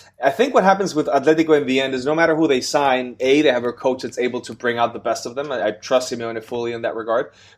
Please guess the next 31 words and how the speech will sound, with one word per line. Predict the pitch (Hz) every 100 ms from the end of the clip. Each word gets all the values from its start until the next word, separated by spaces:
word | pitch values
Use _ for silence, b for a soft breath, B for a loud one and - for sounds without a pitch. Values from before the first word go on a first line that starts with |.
| _
But | 151 165 175 -
his | 151 143 -
fetish | - 165 170 160
for | - 143
really, | 131 156 165 151
really | 147 143
short | 131 131 143 131
squads | - 131 117 104 - - b b b -
is | 139 123
what | 139 139
brings | 139 -
him | 131
down | 127 123 123 117
in | 113
the | 143
end, | 143
isn't | 117 110
it? | 98 104
Like, | 107 107 107
it | 95 123
just | 123 165 -
takes | 175 -
two, | 190 202
three | 165 151
injuries | 160 131 120
for | -
the | 120
team | - 135
to | 127 120
just | 120 - -
collapse. | - 123 131 - -